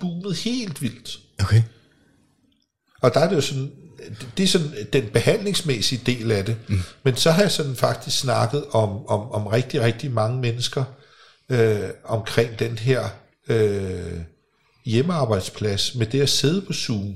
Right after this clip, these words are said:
Speaker 2: Mm.
Speaker 1: hvor intimiderende det har været, at få folk ind i deres liv på, på, altså kollegaer og, øh,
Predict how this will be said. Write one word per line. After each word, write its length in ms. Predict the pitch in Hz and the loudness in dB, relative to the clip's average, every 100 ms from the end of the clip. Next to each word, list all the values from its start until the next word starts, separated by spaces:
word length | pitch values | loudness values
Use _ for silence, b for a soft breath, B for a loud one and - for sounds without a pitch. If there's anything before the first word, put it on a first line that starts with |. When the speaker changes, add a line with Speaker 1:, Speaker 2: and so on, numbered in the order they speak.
| - | 0
Speaker 2:
Mm. 200 | 104 101 107 _ - - B B B B | 4 6 4 _ -20 -20 B B B B
Speaker 1:
hvor 280 | 123 123 120 | 2 4 4
intimiderende 760 | 127 107 120 110 139 147 156 139 | 2 -2 -4 -2 -4 -4 -6 -4
det 80 | 120 | -6
har 100 | 127 | -6
været, 300 | 120 107 135 - _ _ _ _ _ _ - | -4 -4 -6 -8 _ _ _ _ _ _ -2
at 360 | - 113 - - - | 2 2 0 -16 -18
få 180 | - - | -8 -6
folk 380 | - - 120 - | 0 0 0 -4
ind 140 | 120 | -10
i 40 | 147 | -6
deres 300 | 131 113 - | -2 -2 -2
liv 160 | 120 131 113 - | -2 -4 -10 -4
på, 340 | 131 113 - - | -2 -2 -6 -8
på, 440 | - 120 107 104 104 | -4 -2 -2 -4 -4
altså 180 | 101 113 | -4 -4
kollegaer 720 | - 107 110 123 143 143 117 | -4 -2 -2 -2 0 0 -2
og, 520 | 117 123 113 101 - B B B - | -4 2 2 2 -2 B B B -2
øh, 600 | 120 107 95 95 95 92 | 4 4 4 0 -2 -4